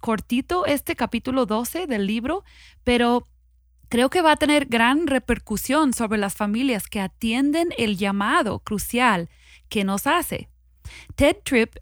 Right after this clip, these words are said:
abre este capítulo hablando sobre cómo un artista comienza a pintar un cuadro. No saca inmediatamente las pinturas de colores, sino que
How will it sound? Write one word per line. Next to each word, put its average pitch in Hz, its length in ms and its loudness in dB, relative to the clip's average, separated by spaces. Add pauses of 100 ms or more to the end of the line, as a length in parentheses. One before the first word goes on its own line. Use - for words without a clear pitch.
abre 285 420 4
este 269 220 -2
capítulo 202 540 0
hablando 240 600 4
sobre 254 360 2 (320)
cómo 381 200 2 (140)
un 320 180 2
artista 302 600 2
comienza 247 560 0
a 311 80 -4
pintar 226 420 0
un 240 140 0
cuadro. 302 580 -4 (500)
No 294 220 4
saca 359 400 4
inmediatamente 240 720 2
las 196 180 0
pinturas 220 520 0
de 180 100 -2
colores, 208 560 2
sino 233 260 2
que 220 220 0